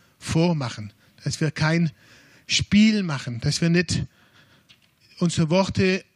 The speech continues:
etwas sagt, unsere Taten was anderes. Die Frau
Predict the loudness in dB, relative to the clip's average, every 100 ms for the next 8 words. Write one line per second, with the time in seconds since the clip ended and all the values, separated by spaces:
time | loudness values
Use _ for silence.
0 | _ -2 0 0 0 0 0 0 -2 -2
1 | -4 -6 -8 -8 -8 -6 -6 -4 -4 -6
2 | -6 -12 -10 -6 -4 0 2 0